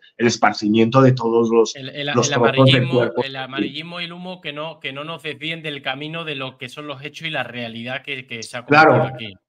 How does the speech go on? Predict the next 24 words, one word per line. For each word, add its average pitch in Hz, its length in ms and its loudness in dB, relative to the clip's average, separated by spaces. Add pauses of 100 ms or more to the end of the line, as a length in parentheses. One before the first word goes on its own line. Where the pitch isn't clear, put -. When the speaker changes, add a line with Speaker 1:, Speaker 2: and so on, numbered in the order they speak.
(280)
Speaker 1:
Claro, 143 320 6
claro, 143 300 6
porque 131 260 6
nos 127 160 10
podemos 147 420 6
perder 170 300 6
y 165 40 6
sabes 156 280 4
que 156 100 4
los 147 140 6
seres 156 240 6
humanos 151 340 2
al 151 100 4
final, 151 480 4 (200)
pues, 127 120 4
tenemos 135 320 8
ciertas 151 360 4
memorias 147 420 8
selectivas 151 580 6
y 131 40 -8
nos 127 180 2
quedamos 127 400 4
a 139 60 6
veces, 139 420 4